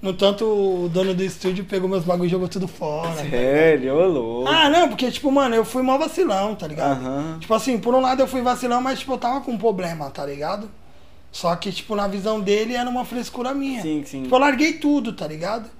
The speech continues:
Speaker 1: Aí, mano, quem tava do meu lado mesmo era a Suzy. Aí, tipo, mano, tentei me matar, fui internado, tá ligado? E a Suzy ali, mano.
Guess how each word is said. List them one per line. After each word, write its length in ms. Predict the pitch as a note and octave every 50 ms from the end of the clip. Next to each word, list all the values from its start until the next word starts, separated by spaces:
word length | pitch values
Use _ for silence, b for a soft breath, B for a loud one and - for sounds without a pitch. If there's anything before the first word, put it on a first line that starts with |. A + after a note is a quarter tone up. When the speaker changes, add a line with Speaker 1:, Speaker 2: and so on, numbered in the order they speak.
| b b b b b b b b b - -
Speaker 1:
Aí, 680 | E3+ E3+ E3+ F3 F3+ F#3+ G#3 A3+ B3+ C#4 D4 D#4 D#4 -
mano, 240 | D#4 D4+ B3 G3 F3+ - -
quem 180 | - F#3 F#3+
tava 240 | F3+ - G3 G#3 A3
do 60 | G#3
meu 140 | A3 A3+ A3+
lado 240 | A3 A3 A3+ G#3+ A3
mesmo 280 | G#3+ G#3+ G#3+ G#3 A3
era 160 | B3+ C4 D4+ E4+
a 20 |
Suzy. 500 | E4+ - - C4+ C4 B3+ C4+ C4+ A3+ F#3+
Aí, 180 | F#3+ F#3 F#3+ G3
tipo, 220 | F#3 - - -
mano, 260 | A3+ A3+ G3+ E3+ C#3+ - B B B B B B
tentei 300 | - F#3 F3+ G#3 G3+ G3
me 100 | G3+ G3+
matar, 1200 | G3+ G#3 A#3 B3 - - G3 D#3 D3 D#3 F#3 G3+ A3 G#3+ G#3 G3+ G3 F#3+ F#3 E3+ D3 - B B B B B
fui 160 | - - G3+
internado, 1160 | G3+ G3 G3 G#3+ A3+ B3 A#3+ A3 G3+ E3+ E3 E3 F3 F#3+ G3+ G#3 G#3 G3+ G3 F#3 E3+ F3 E3 D3+
tá 120 | - F#3+
ligado? 300 | E3 E3 E3+ F3 F3 E3+
E 60 | F3+
a 80 | F#3 F#3+
Suzy 260 | - - G3+ F#3 F3+
ali, 260 | A#3+ C#4 C#4+ D4+ C#4
mano. 260 | A#3 G#3 F#3+ D#3+ C#3+